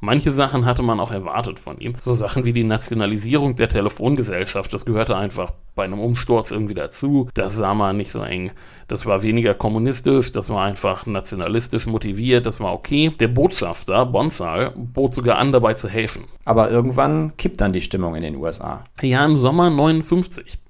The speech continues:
Speaker 1: Schuld war vor allem eine Landreform. Die war ja schon in Guatemala ein rotes Tuch gewesen.
Speaker 2: Ja, wir erinnern uns. Du hast es in der Bananenfolge erzählt.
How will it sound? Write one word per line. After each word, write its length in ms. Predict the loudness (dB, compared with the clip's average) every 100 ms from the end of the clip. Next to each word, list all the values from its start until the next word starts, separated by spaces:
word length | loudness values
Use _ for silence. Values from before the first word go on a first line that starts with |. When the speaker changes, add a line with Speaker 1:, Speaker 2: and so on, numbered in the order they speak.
| -10
Speaker 1:
Schuld 480 | 0 4 4 2 -2
war 160 | -2 -2
vor 220 | -2 -4
allem 260 | 0 2 2
eine 200 | 4 4
Landreform. 720 | 4 2 -2 -6 -6 -6 -4
Die 140 | 0
war 100 | 4
ja 100 | 4
schon 180 | 4 0
in 80 | 0
Guatemala 720 | 2 2 2 0 2 2 2
ein 80 | -2
rotes 400 | -4 -6 -6 -10
Tuch 240 | -10 -8
gewesen. 380 | -10 -8 -10 -10 0
Speaker 2:
Ja, 220 | 2 4
wir 120 | 4
erinnern 260 | 4 2 -2
uns. 380 | -4 -6 -10 -8
Du 100 | -4
hast 220 | -4 -6
es 80 | -6
in 60 |
der 160 | -4 -4
Bananenfolge 600 | -2 -2 -4 -4 -4 -4
erzählt. 420 | -6 -6 -8 -8